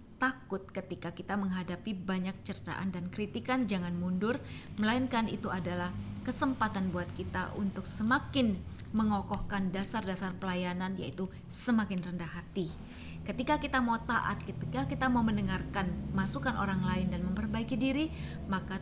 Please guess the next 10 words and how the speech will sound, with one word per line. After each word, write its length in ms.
Tuhan 320
pun 160
akan 240
semakin 420
mempercayakan 800
pelayanan-pelayanan 920
yang 160
lebih 180
besar 320
lagi 380